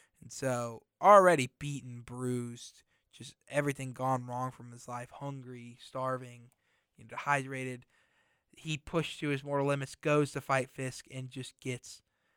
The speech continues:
destroyed. Fisk ends up not killing him and,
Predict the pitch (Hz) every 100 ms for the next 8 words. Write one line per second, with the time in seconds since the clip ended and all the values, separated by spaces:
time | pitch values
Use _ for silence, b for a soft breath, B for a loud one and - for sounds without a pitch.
0 | _ _ _ _ _ _ _ - 139 -
1 | - 123 120 117 110 107 - - - 165
2 | - 151 143 127 123 131 156 147 131 -
3 | _ - 185 185 180 165 160 160 - b
4 | b b 135